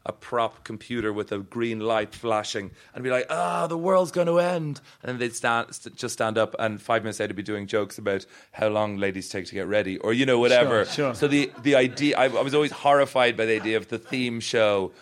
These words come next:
Speaker 1: with insufficient, maybe one day I'll have a show that's got a theme, but instead, like, the, the only theme to my shows is my, uh, br-, stupid brain.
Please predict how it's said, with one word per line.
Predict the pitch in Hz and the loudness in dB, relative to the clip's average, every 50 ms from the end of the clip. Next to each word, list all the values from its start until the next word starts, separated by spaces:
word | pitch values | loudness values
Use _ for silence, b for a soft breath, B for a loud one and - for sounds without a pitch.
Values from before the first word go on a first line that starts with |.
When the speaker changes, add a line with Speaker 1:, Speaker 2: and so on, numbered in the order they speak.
| B B B | B B B
Speaker 1:
with | 117 117 113 110 113 - - | 0 2 2 2 0 -6 -2
insufficient, | 120 120 117 113 - - 117 110 113 113 110 - - 104 101 98 - - - | -2 -2 -2 -2 -6 -10 -8 -4 -2 -2 -2 -2 -4 -6 -6 -6 -12 -12 -2
maybe | 135 156 180 185 165 170 | 2 4 4 4 4 4
one | 156 156 156 151 147 | 2 2 2 2 4
day | 139 131 127 | 4 4 6
I'll | 113 104 104 | 6 4 4
have | 101 110 113 104 | 2 2 0 0
a | 107 | 0
show | 101 - - 110 104 101 101 | -4 -2 0 2 2 2 0
that's | 95 90 92 - | -2 -6 -12 -16
got | - - 104 101 98 98 | -4 -2 0 0 0 -2
a | 95 | -4
theme, | 95 _ - 113 110 104 95 90 B B B B B | -4 _ -4 -4 -4 -2 -6 -8 B B B B B
but | B - 113 | B 0 0
instead, | 117 113 - _ 135 131 123 123 123 - - _ _ _ | 0 0 -2 _ 4 6 6 6 4 2 -6 _ _ _
like, | - 120 117 113 - _ _ - | 0 0 0 0 -2 _ _ -8
the, | - 123 117 | -6 -6 -6
the | 117 117 131 131 | -6 -2 2 2
only | 135 143 143 139 131 123 120 113 107 104 b b b b b b _ _ | 4 4 2 2 0 0 0 0 -2 -6 b b b b b b _ _
theme | - 131 123 117 117 113 | -4 -4 -4 -4 -4 -8
to | - 101 | -8 -6
my | 104 101 98 | -6 -6 -6
shows | - - 110 107 101 98 92 - | -2 0 0 2 2 0 -4 -6
is | - - 101 95 - | -8 -8 -8 -8 -8
my, | 98 98 95 95 92 90 90 92 | -8 -6 -4 -2 -2 -4 -4 -4
uh, | 92 92 87 87 87 85 85 82 - _ _ _ _ _ - - - - _ | -4 -4 -4 -4 -6 -6 -8 -12 -16 _ _ _ _ _ -20 -20 -20 -20 _
br-, | - 104 98 - - - 95 _ | -10 -8 -8 -8 -10 -14 -16 _
stupid | - - - - 104 - 85 80 | -14 -12 -10 -10 -10 -10 -12 -14
brain. | - 101 95 98 104 104 101 95 92 | -8 -6 -4 -4 -2 -4 -4 -8 -10